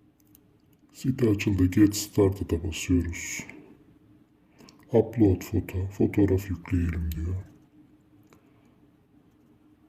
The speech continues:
İster galerinizden seçin. Ben kameradan yeni bir fotoğraf çekerek devam edeceğim.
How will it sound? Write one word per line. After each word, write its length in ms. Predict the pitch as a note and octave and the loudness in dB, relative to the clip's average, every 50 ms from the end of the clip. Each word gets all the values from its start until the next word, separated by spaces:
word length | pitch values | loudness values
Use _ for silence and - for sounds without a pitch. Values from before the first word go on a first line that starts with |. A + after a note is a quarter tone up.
| _ _ _ _ _ _ _ _ | _ _ _ _ _ _ _ _
İster 540 | - C3 - - - - B2 A#2+ A#2+ A#2 A#2 - - - - - - - - - - - - - - | -6 -6 -4 -6 2 4 6 8 8 6 4 0 -6 -16 -20 -20 -20 -20 -18 -18 -16 -16 -12 0 6
galerinizden 600 | - A#2+ A2 A2+ A2 G#2+ A2 G#2 G2 - G#2+ G2+ | 8 8 10 10 8 6 4 2 2 0 0 0
seçin. 440 | F#2+ - G2 F#2+ - - G#2 G#2 G#2 | 0 0 -2 -2 -2 -2 -4 0 2
Ben 220 | A2 G#2+ G#2 G2+ | 2 2 2 0
kameradan 500 | - - A2 G2+ G#2 G2+ G2 F#2+ F#2 F#2+ | -2 -2 0 2 4 4 4 4 4 2
yeni 280 | F#2 F#2+ G2 G2 F#2+ F#2+ | 2 4 4 4 4 4
bir 80 | F#2 | 2
fotoğraf 540 | F#2 - - F#2+ - - G2 F#2+ F#2 F#2 - | 0 0 -2 -2 2 2 2 2 2 0 -2
çekerek 520 | - - F#2 - - F2+ F2 E2+ - - - | -4 -6 -4 -4 -2 -2 -2 -2 -4 -4 -4
devam 360 | F2+ F2+ F2 E2+ E2 E2 F2 | -4 -2 -2 -2 -2 -4 -4
edeceğim. 400 | F2 - - - G#2 G#2 A2+ | -6 -6 -8 -6 -4 -2 -2